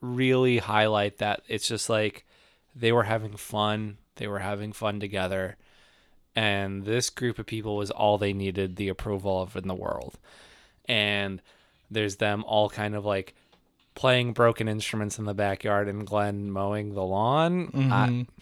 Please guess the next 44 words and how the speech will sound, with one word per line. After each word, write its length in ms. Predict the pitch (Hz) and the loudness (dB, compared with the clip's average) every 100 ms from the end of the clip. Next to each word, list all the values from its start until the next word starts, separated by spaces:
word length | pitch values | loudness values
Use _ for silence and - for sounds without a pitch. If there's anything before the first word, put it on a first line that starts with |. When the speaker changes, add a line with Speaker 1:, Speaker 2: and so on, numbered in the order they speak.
| _ - | _ -10
Speaker 1:
sure. 520 | - 101 104 160 185 - - - _ _ | -4 2 6 6 4 -2 -20 -20 _ _
Speaker 2:
There's, 160 | 120 113 | -4 -2
like, 140 | 107 | -4
a 60 | 101 | -6
cigarette 680 | - - 117 117 117 117 - | -6 0 2 6 6 4 2
that's 500 | 110 - - - - _ - - - | -4 -4 -6 -6 -10 _ -20 -20 0
in 220 | 127 120 | 4 4
between 460 | 117 113 123 117 117 | 4 2 0 0 2
two 140 | 120 | 2
of 80 | 110 | 2
the 100 | 107 | 0
strings 520 | - - 120 120 113 | -2 2 2 2 0
at 140 | 117 | -4
the 100 | 113 | -2
head. 420 | 110 120 117 113 151 | 4 4 6 4 6
Speaker 1:
Yeah, 240 | 139 131 | 8 8
and 120 | 127 | 6
Dan's, 320 | 123 120 123 | 4 2 2
like, 280 | 117 113 - - 147 - - - - | 0 0 -4 -12 -14 -14 -20 -20 -12
not 420 | 151 131 117 - | -4 2 2 2
fretting, 540 | - 123 110 113 113 113 | -2 2 4 2 0 -2
but, 120 | 113 | -2
like, 140 | 110 | 2
Speaker 2:
Uh-huh. 220 | 151 143 135 | 4 6 6
Speaker 1:
playing 340 | 110 110 113 | 4 2 0
it, 180 | 113 110 | 0 0
and 120 | 107 | -2
Matt's 300 | 110 107 107 | 0 0 2
playing 300 | 202 117 117 | 0 0 0
an 60 | 113 | -2
Speaker 2:
<laughs> 20 | |
Speaker 1:
acoustic 420 | 110 180 117 98 | -4 -2 0 0
guitar 300 | 113 - 113 | 0 2 2
with 100 | 110 | 4
no 160 | 117 110 | 2 0
strings, 560 | - - 113 107 117 117 | -2 0 2 2 -2 -4
and 160 | 127 | 0
they're 120 | 139 | 0
all 200 | 156 165 | 4 2
just, 180 | 175 190 | 2 0
like, 160 | 214 196 | -2 2
goofing 320 | 165 156 160 | 2 4 4
off, 280 | 135 117 - | 4 4 2
but 240 | 127 110 | 2 2